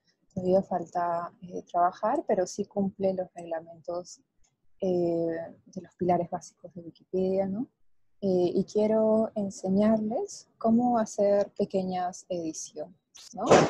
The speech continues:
Que lo que nosotros también rec-, le habíamos recomendado es que primero traten de hacer pequeñas edi-,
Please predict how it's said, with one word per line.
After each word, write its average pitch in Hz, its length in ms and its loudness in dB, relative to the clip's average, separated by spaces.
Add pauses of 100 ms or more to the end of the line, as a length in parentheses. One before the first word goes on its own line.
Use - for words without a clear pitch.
(220)
Que 185 260 4
lo 180 160 2
que 175 380 -2
nosotros 196 300 -10
también 185 240 2
rec-, 190 240 2
le 175 80 -4
habíamos 180 260 0
recomendado 196 580 0
es 233 80 -4
que 208 140 -6
primero 226 400 4
traten 220 360 2
de 214 40 4
hacer 202 200 -2
pequeñas 180 580 -10
edi-, 165 200 -10